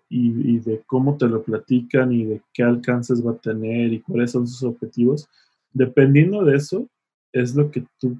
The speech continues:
más o menos sabes, ya te haces un número en la cabeza y dices, Bueno, puedo cobrarle tanto pero si le cobro más, probablemente me diga que no. Por e-, o sea, como que Memo y yo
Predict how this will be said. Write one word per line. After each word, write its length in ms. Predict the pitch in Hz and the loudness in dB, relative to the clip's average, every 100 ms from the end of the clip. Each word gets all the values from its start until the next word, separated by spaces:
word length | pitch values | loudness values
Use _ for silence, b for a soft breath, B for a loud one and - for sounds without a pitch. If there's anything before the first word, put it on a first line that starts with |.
| - | -4
más 300 | 135 131 143 | -2 -2 -2
o 40 | |
menos 380 | 135 131 131 143 | -2 0 -2 -4
sabes, 380 | - 120 123 120 | -2 2 2 0
ya 180 | 123 120 - _ _ _ _ _ - | -2 -4 -6 _ _ _ _ _ -4
te 80 | 123 | -2
haces 280 | 120 143 | 0 0
un 160 | 147 135 | 2 4
número 300 | 135 135 135 | 4 4 2
en 80 | 120 | 2
la 100 | 110 | -2
cabeza 400 | 110 107 110 123 | -4 -4 -2 -2
y 40 | |
dices, 280 | 120 120 107 | -4 -4 -6
Bueno, 300 | 117 120 113 - _ _ _ _ _ | -4 -4 -4 -10 _ _ _ _ _
puedo 220 | 127 143 | 2 2
cobrarle 540 | 143 117 117 117 127 143 | 2 0 2 0 0 -2
tanto 540 | - 127 135 - 156 156 _ _ - | 0 0 0 -2 -4 -6 _ _ 0
pero 360 | 120 117 113 | 2 2 0
si 280 | 117 - 117 | -4 -2 0
le 240 | 113 110 - | 0 -2 -2
cobro 360 | - 127 131 135 | 2 4 4 4
más, 360 | 131 135 156 | 2 0 0
probablemente 840 | - 113 117 123 127 123 120 - | -2 0 2 2 2 0 -4 -2
me 220 | 127 120 110 | -2 0 -2
diga 300 | 113 127 135 | 0 0 -2
que 160 | 110 | -6
no. 380 | 107 117 156 202 _ _ _ _ - | -4 -2 -2 -4 _ _ _ _ -4
Por 200 | 113 120 | 0 2
e-, 80 | |
o 80 | 139 | 2
sea, 240 | 135 143 147 | 2 2 4
como 240 | 156 151 | 6 6
que 220 | 151 147 B B B B _ _ _ | 6 2 B B B B _ _ _
Memo 400 | 165 147 160 185 | 2 6 6 6
y 80 | 185 | 6
yo 280 | 185 202 | 6 4